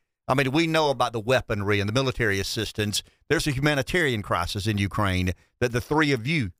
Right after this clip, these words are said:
are, are, are, are invested in, without question about it. You've lived it somewhat in that part of the world.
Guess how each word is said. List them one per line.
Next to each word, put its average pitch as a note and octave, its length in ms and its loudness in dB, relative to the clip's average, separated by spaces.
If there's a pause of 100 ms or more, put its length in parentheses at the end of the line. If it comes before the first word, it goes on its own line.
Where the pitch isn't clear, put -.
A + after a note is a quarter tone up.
(340)
are, A#2 200 2
are, A2+ 320 0
are, A2+ 300 0
are A#2 140 2
invested A2+ 540 0
in, F#2+ 200 -4
without G#2+ 260 0
question A2+ 340 -2
about B2 240 2
it. G#2 100 -8
You've C3+ 160 -4
lived C3 320 0
it E2+ 160 -8 (260)
somewhat A2+ 380 2
in A2 60 -4
that G#2+ 160 -4
part A2+ 180 2
of G2 60 -4
the G#2 60 -4
world. G2+ 380 0